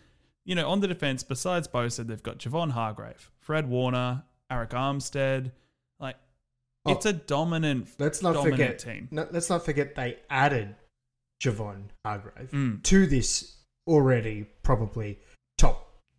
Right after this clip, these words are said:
Speaker 2: it's at least top two defense.
Speaker 1: Yeah,
Speaker 2: But
Speaker 1: I'm assuming they have no cap space <laughs>
Speaker 2: Oh, <laughs>
Speaker 1: for the forty-niners.
Speaker 2: no wonder, no wonder they're getting rid of people.
Speaker 1: On the Steelers, of course, we have high hopes for Kenny Pickett in his second year, but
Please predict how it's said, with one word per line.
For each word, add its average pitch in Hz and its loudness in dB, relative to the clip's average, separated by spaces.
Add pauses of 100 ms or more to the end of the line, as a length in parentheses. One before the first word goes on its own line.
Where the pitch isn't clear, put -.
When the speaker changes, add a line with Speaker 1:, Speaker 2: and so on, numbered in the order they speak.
(280)
Speaker 2:
it's 131 -4
at 143 -6
least 147 0
top - 2
two 107 -4 (120)
defense. - -10
Speaker 1:
Yeah, 127 0
Speaker 2:
But 110 -6
Speaker 1:
I'm 151 0
assuming 151 0
they 120 0
have 113 -4
no 110 -2
cap - -10
space - -12 (120)
<laughs> - 2
Speaker 2:
Oh, - 6
<laughs> - 2
Speaker 1:
for 170 6
the - -2
forty-niners. - 8
Speaker 2:
no 143 6
wonder, 147 4
no 143 2
wonder 170 6
they're 123 4
getting 127 4
rid 127 2
of 104 -4
people. 110 -8 (260)
Speaker 1:
On 160 -4
the 160 -2
Steelers, 147 -2 (160)
of - -20
course, 127 -4
we 123 -2
have 110 -4
high 113 -4
hopes 110 -6
for 120 -4
Kenny 107 -6
Pickett 104 -8 (100)
in 113 -2
his 110 -4
second 104 -6
year, 107 -2
but 110 -6